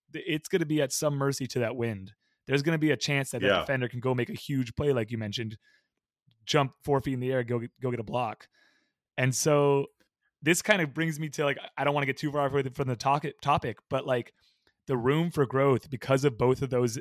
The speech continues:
Speaker 1: attributes to the sport, where you have, like, incredibly
Speaker 2: Mm-hmm.
Speaker 1: high skill cap in throwing and inscr-, incredibly high, like, displays of athleticism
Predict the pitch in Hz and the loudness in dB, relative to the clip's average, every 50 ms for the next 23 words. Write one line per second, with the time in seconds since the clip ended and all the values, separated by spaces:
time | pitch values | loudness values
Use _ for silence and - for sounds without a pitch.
0 | - - 117 117 - - 139 135 131 - - 135 123 117 107 - - - 123 120 | -2 0 0 0 0 0 -4 -4 -2 -4 -4 -4 -4 -4 -4 -4 -4 0 2 2
1 | 131 160 - - 139 127 127 123 117 120 127 120 117 110 104 _ - 131 117 107 | 2 2 0 -2 0 0 2 2 2 2 2 2 0 -2 -4 _ -10 -10 -10 -6
2 | - - 131 139 139 143 135 113 127 123 117 - - 143 123 120 - 131 123 123 | -2 2 2 2 4 2 2 2 2 2 0 0 0 -2 -2 0 0 0 0 0
3 | - 135 117 110 - 123 117 117 120 131 147 156 - _ _ _ _ _ _ _ | 0 -2 -6 -4 -2 -2 0 0 0 0 -2 -4 -4 _ _ _ _ _ _ _
4 | _ _ _ _ - 131 131 131 123 113 - - - - 156 - - 127 120 - | _ _ _ _ -4 -4 -2 -2 -2 -4 -6 -8 -6 -8 -8 -4 -4 -6 -6 -2
5 | - 147 143 147 147 147 147 139 131 135 131 127 131 127 123 113 - - _ _ | 2 4 4 6 6 4 2 2 2 4 4 4 2 2 0 -2 -4 -6 _ _
6 | _ _ _ _ - - - 135 120 - - - 139 127 135 143 131 143 131 120 | _ _ _ _ -14 -4 -4 -2 -2 -2 -4 -2 0 0 0 2 2 2 0 0
7 | - 143 131 135 127 135 135 131 | 0 0 -2 -2 -2 -2 -4 -6